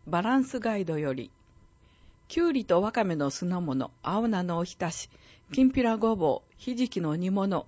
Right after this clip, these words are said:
切り干し大根の煮物、根菜の味噌汁などは一品あたり約七十グラム程度です。一食につき両手一杯分の野菜、百二十グラムくらい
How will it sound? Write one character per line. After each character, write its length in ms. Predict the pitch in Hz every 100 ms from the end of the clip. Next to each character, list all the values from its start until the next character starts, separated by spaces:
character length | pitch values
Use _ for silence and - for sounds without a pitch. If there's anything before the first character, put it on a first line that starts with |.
| -
切 100 | -
り 100 | 240
干 140 | 277 285
し 140 | -
大 200 | 262 269
根 160 | - 156
の 180 | 143 139
煮 160 | 151
物、 360 | 160 175 160 - - - - -
根 220 | - 269
菜 240 | 269 277 262
の 120 | 247
味 120 | 233
噌 160 | 277 269
汁 260 | 277 262
な 140 | 202 165
ど 120 | 147
は 180 | - - -
一 160 | 196 -
品 240 | 269 269 262
あ 60 |
た 160 | 226 156
り 160 | 139 -
約 380 | 202 - 156 - - - - -
七 320 | 202 233 277
十 220 | 254 277
グ 80 | 262
ラ 120 | 262
ム 120 | 254
程 260 | 254 254 233
度 140 | 156
で 120 | 139 135
す。 260 | - - _ _ - - _ 202
一 100 | 214
食 400 | - 294 285 254
に 140 | 190
つ 120 | -
き 220 | - 160 - -
両 240 | 220 247
手 220 | - 214
一 240 | - 185 196
杯 340 | _ 269 269
分 280 | 233 269 254
の 100 | 240
野 180 | 226 202
菜、 300 | 208 180 - - - _ _
百 320 | - 190 - 277
二 220 | 269 240
十 180 | 247 240
グ 160 | 226
ラ 140 | 220 214
ム 100 | 202
く 160 | -
ら 140 | 190
い 80 | 139